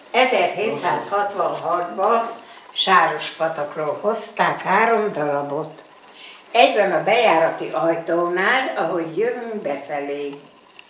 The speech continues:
A másik a szószék alatt,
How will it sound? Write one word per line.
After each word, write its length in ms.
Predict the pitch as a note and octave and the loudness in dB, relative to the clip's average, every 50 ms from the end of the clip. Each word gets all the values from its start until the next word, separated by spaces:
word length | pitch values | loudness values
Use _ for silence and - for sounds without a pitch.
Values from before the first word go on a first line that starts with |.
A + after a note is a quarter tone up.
| - - - - - - | -20 -20 -20 -20 -18 0
A 80 | - F#3 | 2 4
másik 520 | F#3 G3+ A3+ A#3 A3+ A3+ A3+ G3 F#3+ - | 4 6 4 4 4 2 2 0 0 -2
a 80 | - D#3+ | -2 -2
szószék 720 | D#3 - F#3 G#3+ B3 C4+ B3+ - - B3+ A#3+ A#3 A#3 - | -2 -2 0 0 0 0 0 0 0 0 0 0 -2 -2
alatt, 480 | B3+ A3+ A3 G#3+ G#3 G3+ - - - - | 0 2 4 4 4 2 0 -2 -8 -12